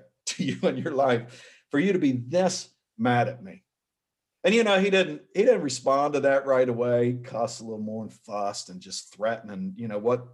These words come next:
what those kids did. And he kinda calmed down. He looked at me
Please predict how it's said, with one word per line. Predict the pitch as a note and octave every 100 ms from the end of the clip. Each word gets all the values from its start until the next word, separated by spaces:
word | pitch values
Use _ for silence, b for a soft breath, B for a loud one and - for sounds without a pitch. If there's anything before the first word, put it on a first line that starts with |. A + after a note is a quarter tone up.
| _
what | C3 B2+
those | B2 A#2+
kids | - A2+ G2 -
did. | G2+ G2 F#2+ - _ _ _ _ _ _ _ _ _ _
And | D3+
he | A3+
kinda | B3 G#3+ F3+
calmed | E3+ E3+ D3
down. | E3+ A3+
He | B2
looked | B2+ D3 B2+
at | G#2
me | F#2